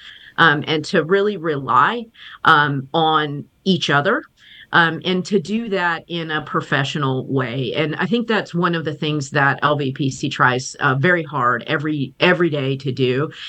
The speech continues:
is to provide, uh, that information that people need,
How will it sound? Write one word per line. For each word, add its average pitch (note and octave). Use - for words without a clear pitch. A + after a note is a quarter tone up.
is D3
to F#3+
provide, D3+
uh, C#3+
that D3
information C#3
that C#3
people C3
need, C#3+